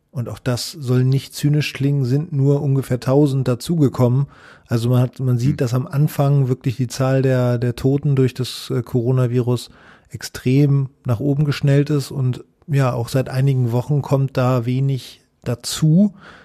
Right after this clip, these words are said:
Speaker 1: Dann kann man das positiv ausdrücken, also die letzten Tage, ich gucke hier einmal nochmal auf die Tabelle, die man auch, ähm, ich würd sagen, wir verlinken mal das Dashboard, ähm, auch auf unserer
Speaker 2: Mhm.
Speaker 1: Seite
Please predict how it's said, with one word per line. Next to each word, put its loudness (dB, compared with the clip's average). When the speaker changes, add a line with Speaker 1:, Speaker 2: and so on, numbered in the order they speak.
Speaker 1:
Dann -2
kann -4
man 0
das -2
positiv 0
ausdrücken, -2
also 0
die 2
letzten -2
Tage, 2
ich -2
gucke 0
hier -2
einmal 0
nochmal 2
auf -2
die -2
Tabelle, 2
die 2
man 2
auch, -4
ähm, -2
ich -6
würd 0
sagen, 2
wir 2
verlinken 0
mal 2
das -2
Dashboard, -2
ähm, -6
auch -6
auf -6
unserer 0
Speaker 2:
Mhm. 0
Speaker 1:
Seite 2